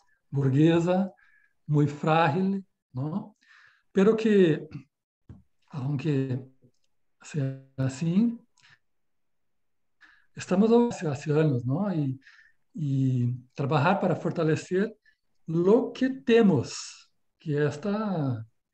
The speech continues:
esta organización de las Naciones Unidas, ¿no?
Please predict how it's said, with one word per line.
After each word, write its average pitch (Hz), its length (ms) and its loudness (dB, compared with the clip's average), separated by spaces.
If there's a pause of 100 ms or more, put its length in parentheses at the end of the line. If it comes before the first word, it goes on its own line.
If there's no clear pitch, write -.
(600)
esta 147 240 -8
organización 151 920 0
de 143 100 -2
las 123 160 -4
Naciones 135 440 -4
Unidas, 196 560 0
¿no? 185 320 -2